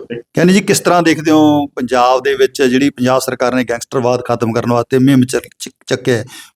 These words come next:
Speaker 2: ਬੀੜਾ ਚੱਕਿਆ, ਕਿਵੇਂ ਕਾਮਯਾਬ ਹੋਣਗੇ ਜਾਂ ਕਿੱਦਾਂ?
Speaker 1: ਦੇਖੋ, ਅ, ਸਭ ਤੋਂ ਪਹਿਲਾਂ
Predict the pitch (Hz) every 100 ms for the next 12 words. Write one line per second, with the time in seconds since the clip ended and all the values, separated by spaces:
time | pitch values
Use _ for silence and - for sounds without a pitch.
0 | - 117 151 156 151 151 135 143 143 143
1 | 135 - 127 127 131 117 160 160 143 120
2 | - - _ _ _ _ _ - - -
3 | - - 156 190 196 190 - _ _ -
4 | 95 127 - 147 165 156 151 160